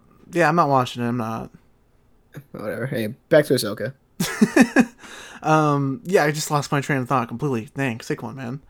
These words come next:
Speaker 1: Um, yeah, I'm, I love this. The, the Anakin name drop's really cool. Um, oh, Anakin, yeah. We're, we're pretty sure we're gonna see him in this. Um, to what degree, I'm not sure. Um, there's a lot of potential, whether it be Force Ghost Anakin, flashback Anakin,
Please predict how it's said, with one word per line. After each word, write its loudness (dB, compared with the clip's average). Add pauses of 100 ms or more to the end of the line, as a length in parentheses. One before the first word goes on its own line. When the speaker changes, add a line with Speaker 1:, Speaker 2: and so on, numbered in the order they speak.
(500)
Speaker 1:
Um, 2 (180)
yeah, 4
I'm, 2
I 2
love 4
this. 6
The, 2
the 2
Anakin 2
name 0
drop's 0
really 0
cool. 2 (400)
Um, 0
oh, 2
Anakin, 0
yeah. 0
We're, 4
we're -4
pretty -2
sure 4
we're 0
gonna -2
see -4
him -2
in -2
this. -6 (400)
Um, -2
to -4
what 6
degree, 2
I'm 0
not -2
sure. -2 (460)
Um, -2
there's -2
a 0
lot 4
of 0
potential, -2
whether -4
it -6
be -2
Force 0
Ghost 2
Anakin, -2
flashback 2
Anakin, -4